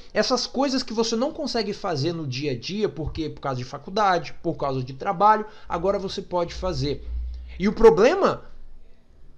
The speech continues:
é que isso daí vai te dra-, vai te trazer muita gratificação instantânea. Mas isso vai ser o quê? Em detrimento da gratificação atrasada. Você poderia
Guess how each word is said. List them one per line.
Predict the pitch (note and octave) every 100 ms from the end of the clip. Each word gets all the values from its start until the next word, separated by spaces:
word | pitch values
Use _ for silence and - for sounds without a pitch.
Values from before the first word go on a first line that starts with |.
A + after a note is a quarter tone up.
| - -
é | G#3+
que | A3 A3
isso | G#3+ G#3+
daí | F#3+ F#3+
vai | G#3+ A#3
te | G#3+
dra-, | G#3 G#3+ G#3 -
vai | D#3+ G3
te | G#3+
trazer | A3 G3+ F3
muita | G3+ C#4+ D4+
gratificação | A3+ A#3 - - - G#3+ G#3+
instantânea. | - A3 G3+ - G#3 A3+ F3+ B2 - - - - -
Mas | F3+ F3+
isso | - G3+
vai | A3+
ser | - A#3+
o | B3+
quê? | - A3 C#3 - - -
Em | F#3+
detrimento | E3+ G3 G3 F#3 E3+ F#3 G#3 G#3
da | F3 F3+
gratificação | C#3+ C3+ B2+ F#3+ G3+ - F#3+ F3 F#3
atrasada. | F3 F#3+ F#3 E3+ E3+ C3 - - - - - - - -
Você | - G3+
poderia | A#3+ B3 A#3 A3+ C4 C4 F#3 C#3+ G#2